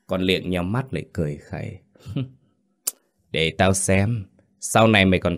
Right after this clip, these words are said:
tỏ vẻ được nữa hay không? Bữa tiệc mừng ba Quý trở về kéo dài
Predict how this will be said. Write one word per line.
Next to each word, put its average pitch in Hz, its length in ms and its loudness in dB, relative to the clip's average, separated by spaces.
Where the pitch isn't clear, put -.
tỏ 82 260 2
vẻ 80 160 -2
được 85 200 -8
nữa 98 160 -2
hay 127 220 -8
không? 107 300 -12
Bữa - 140 4
tiệc 101 220 4
mừng 90 300 2
ba 110 120 2
Quý 127 320 0
trở 82 160 0
về 80 220 -2
kéo 110 240 -4
dài 85 260 -4